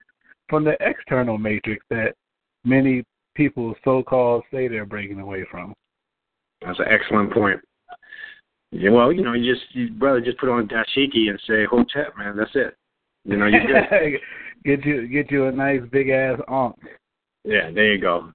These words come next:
Speaker 2: That'll,
Speaker 1: Walk
Speaker 2: that'll do it.
Speaker 1: around one hundred twenty-fifth Street, Harlem.
Speaker 2: Exactly. That'll do it, man. You, you're, you're a master now. All right. <laughs> I think, uh, we like to have fun on the show, so, you know, we, we like to clown around a little bit. All right, I think we, we, we, we've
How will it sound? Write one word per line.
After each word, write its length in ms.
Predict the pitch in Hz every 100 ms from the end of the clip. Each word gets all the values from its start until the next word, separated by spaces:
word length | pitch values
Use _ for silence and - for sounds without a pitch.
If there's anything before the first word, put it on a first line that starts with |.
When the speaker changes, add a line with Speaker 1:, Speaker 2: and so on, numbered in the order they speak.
| -
Speaker 2:
That'll, 180 | 101 98
Speaker 1:
Walk 80 | 98
Speaker 2:
that'll 240 | 127 131
do 60 | 131
it. 20 |
Speaker 1:
around 260 | 131 127
one 100 | 123
hundred 300 | 131 131 131
twenty-fifth 480 | 135 139 127 135 123
Street, 240 | - 127 117
Harlem. 360 | 131 110 101 95 _ _ _ _ _ _ - - -
Speaker 2:
Exactly. 580 | 110 113 107 - 95 - _
That'll 220 | 113 110
do 200 | 104 120
it, 60 | 104
man. 200 | 104 104
You, 80 | 107
you're, 260 | 107 107 101
you're 460 | 107 107 110 113
a 40 | 113
master 380 | 120 110 98
now. 180 | 98 95 92 _ - - - - -
All 80 | 143
right. 120 | 113 - 220 - - -
<laughs> 500 | - - - - -
I 120 | 170 170
think, 320 | 190 175 175 - _
uh, 240 | 143 165 156
we 420 | 151 160 160 156 170
like 160 | 165 139
to 60 |
have 140 | 127 113
fun 160 | 120 113
on 100 | 110
the 80 | 107
show, 220 | - 107 104
so, 180 | 110 104
you 140 | 113
know, 120 | 107 101
we, 160 | 123
we 180 | 120 131
like 160 | 123 120
to 60 | -
clown 240 | 110 101
around 260 | 98 95 95
a 60 |
little 80 | 95
bit. 140 | 92 98
All 120 | 160
right, 200 | 120 117
I 20 |
think 160 | 160 226
we, 120 | 190 147
we, 200 | 165 143
we, 200 | 139 147
we've 280 | 143 139